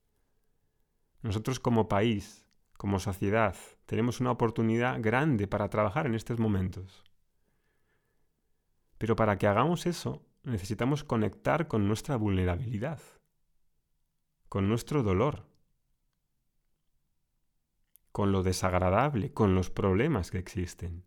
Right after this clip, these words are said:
No podemos escondernos dentro, detrás de una fachada de autosuficiencia, de aparente autosuficiencia, que levanta más corazones y nos hace más débiles. Levanta, levanta de-, muros, ¿no? en los, en los corazones y nos hace más débiles.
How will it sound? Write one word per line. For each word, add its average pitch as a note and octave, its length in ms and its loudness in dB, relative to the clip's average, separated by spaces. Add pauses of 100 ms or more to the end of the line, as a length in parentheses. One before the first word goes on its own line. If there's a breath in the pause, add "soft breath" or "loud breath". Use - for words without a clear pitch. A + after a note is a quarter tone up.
(840)
No A2 80 2
podemos C3 320 2
escondernos A#2+ 600 0
dentro, A2+ 300 0
detrás A2+ 360 0
de A2+ 60 -2
una G#2+ 120 2
fachada A2 560 0
de G2 100 0
autosuficiencia, G2 1080 -4
de - 80 -14
aparente G#2+ 480 -2
autosuficiencia, G#2+ 1000 -4 (920)
que - 80 -2
levanta B2 360 4
más D3 220 0
corazones D3 500 0
y C3 40 0
nos A#2 160 0
hace A#2+ 140 -2
más B2 180 0
débiles. A2+ 600 -4 (260)
Levanta, G#2+ 520 0 (140)
levanta G#2+ 520 0
de-, G#2 120 -6
muros, A2 500 6
¿no? A#2 140 2
en A2 100 2
los, - 140 -6
en - 100 -4
los F2+ 140 -2
corazones F#2 720 -4 (400 soft breath)
y A2+ 60 -6
nos F#2+ 120 -2
hace G2 140 -2
más A2 180 2
débiles. F#2 640 -4